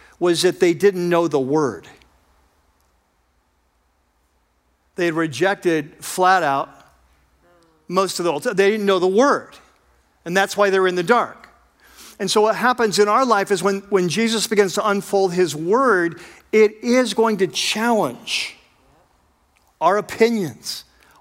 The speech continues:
our beliefs, what we've been taught. And the question is, when he challenges us, how do we respond? Let me ask you, are you willing to bring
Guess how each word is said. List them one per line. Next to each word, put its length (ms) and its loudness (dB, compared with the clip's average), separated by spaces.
our 180 4
beliefs, 800 -2
what 280 0
we've 180 2
been 180 -2
taught. 500 -2
And 160 -2
the 80 0
question 560 -4
is, 340 0
when 300 0
he 240 0
challenges 760 -2
us, 260 -2
how 340 0
do 240 -4
we 500 -2
respond? 720 -4
Let 80 -6
me 80 0
ask 240 -2
you, 160 -4
are 120 0
you 180 -4
willing 840 -2
to 160 -4
bring 420 -2